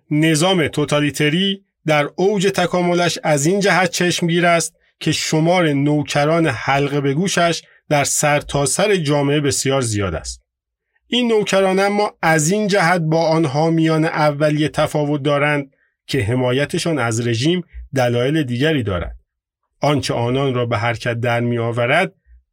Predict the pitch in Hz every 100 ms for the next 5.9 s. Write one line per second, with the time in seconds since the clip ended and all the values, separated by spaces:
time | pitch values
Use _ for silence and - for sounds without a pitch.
0 | - 117 117 110 - 120 127 151 170 160
1 | 147 120 135 135 135 131 131 135 131 131
2 | 127 127 127 127 _ _ _ - 104 113
3 | 131 - - 104 101 - 123 120 123 110
4 | - - _ _ _ 117 123 143 139 160
5 | - - 123 - - - - - _